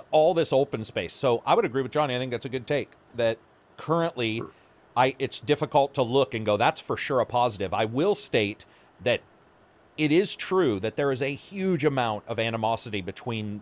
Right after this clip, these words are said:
Speaker 1: the studios when they were working on 'em. There, there was a one-upsmanship that was pretty raw. You know, it's like, "Oh, yours," it was, instead of saying, "Good job," uh, com-, like, competitor fist bump, it was like, "Ha ha, we beat you."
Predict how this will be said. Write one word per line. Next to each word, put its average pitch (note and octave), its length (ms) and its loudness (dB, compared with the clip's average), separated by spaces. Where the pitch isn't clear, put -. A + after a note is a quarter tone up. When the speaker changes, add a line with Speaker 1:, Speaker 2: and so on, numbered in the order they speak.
Speaker 1:
the G#2 60 -4
studios G2 640 -6
when G#2 140 -6
they G2+ 60 -2
were F#2+ 120 -2
working F2+ 340 -8
on C#2+ 120 -16
'em. C#2+ 60 -20
There, C3+ 280 4
there D3 220 2
was C#3+ 160 2
a C3+ 40 4
one-upsmanship B2 1000 0
that A2 100 -6
was - 120 -14
pretty C3 280 -4
raw. G2 380 -2
You C3+ 100 -4
know, A2+ 100 -2
it's G#2+ 140 -4
like, A2+ 240 2
"Oh, D#3+ 160 8
yours," D#3 420 0
it F3 120 0
was, D#3 140 -2
instead G3 480 -2
of C4 100 0
saying, F3 500 -6
"Good D#3+ 260 -2
job," C3 540 0
uh, A#2 160 4
com-, C#3 240 -6
like, C3+ 320 0
competitor C3 800 0
fist - 380 -4
bump, A2 220 -2
it A#2+ 120 -6
was C3 140 -8
like, A#2 220 0
"Ha D3 320 2
ha, C3 240 2
we A2 180 -4
beat A#2 340 -12
you." E2+ 220 -14